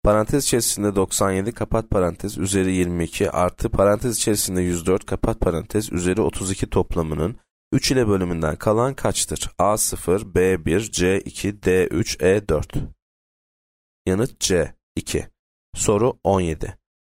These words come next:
Dört bin üç yüz elli yedi üzeri elli beş, dört bin üç yüz elli yedi parantez içerisinde sayısının birler basamağındaki rakam aşağıdakilerden hangisidir?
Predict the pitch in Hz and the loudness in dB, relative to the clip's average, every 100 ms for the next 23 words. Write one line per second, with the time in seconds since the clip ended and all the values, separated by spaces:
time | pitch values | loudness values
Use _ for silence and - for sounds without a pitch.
0 | _ - 113 135 - 127 - 120 120 113 | _ 0 2 2 0 0 -2 2 2 2
1 | 117 117 117 110 104 104 110 101 101 101 | 4 2 2 0 2 0 2 2 2 2
2 | 87 92 - 107 104 - 107 - 98 92 | 2 0 0 2 0 -2 -8 -4 0 2
3 | 92 95 117 98 90 110 92 - 80 - | 2 2 2 2 2 -2 -4 0 0 0
4 | 80 85 - - 92 - 92 87 113 110 | -2 -2 -2 0 0 0 0 -2 0 0
5 | 117 135 131 120 110 95 87 85 - 82 | 2 2 2 0 0 0 0 -2 0 -2
6 | - 98 120 110 - 113 110 - 110 107 | 0 0 0 0 2 2 0 2 2 2
7 | 120 120 98 85 - - - | 0 0 0 -2 -4 -4 -8